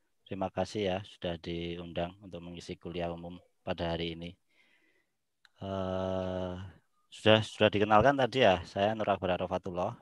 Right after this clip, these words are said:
dosen mikrobiologi pertanian U G M yang baru, masih fresh ya. Saya baru balik dari Jepang bulan April tahun ini.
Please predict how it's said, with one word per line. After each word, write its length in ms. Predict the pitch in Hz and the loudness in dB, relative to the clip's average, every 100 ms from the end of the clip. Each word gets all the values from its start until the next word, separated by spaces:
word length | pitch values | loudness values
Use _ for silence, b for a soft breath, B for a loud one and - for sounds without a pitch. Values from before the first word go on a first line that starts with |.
| - | -14
dosen 640 | 90 87 87 87 85 87 - _ _ - - | -12 -6 -6 -6 -12 -16 -20 _ _ -18 -12
mikrobiologi 560 | 98 95 90 90 87 87 | -6 -6 -4 -6 -6 -6
pertanian 400 | 85 90 87 90 | -4 -2 -2 -6
U 80 | 87 | -6
G 240 | 87 92 | -8 -8
M 80 | 98 - _ _ - _ _ - - _ | -10 -14 _ _ -20 _ _ -20 -20 _
yang 160 | 90 90 - | -4 -4 -4
baru, 800 | 87 87 87 87 90 87 85 - _ | -2 -2 -2 -4 -4 -6 -8 -12 _
masih 240 | - 92 104 | -6 -2 2
fresh 400 | - 117 - 90 | 6 6 4 -2
ya. 80 | - _ | -2 _
Saya 240 | - 92 95 | 0 0 2
baru 240 | 90 90 | 0 -4
balik 320 | 82 85 87 | -2 0 0
dari 240 | 92 87 85 | 0 -2 -2
Jepang 480 | - 92 92 90 | 0 0 0 -8
bulan 480 | 87 82 87 85 85 85 _ _ _ _ _ _ _ - | -10 -2 -2 -2 -10 -16 _ _ _ _ _ _ _ -2
April 320 | 92 98 95 87 - _ | 0 0 0 -2 -14 _
tahun 320 | 92 90 92 | -2 -2 -6
ini. 240 | 92 87 | -8 -10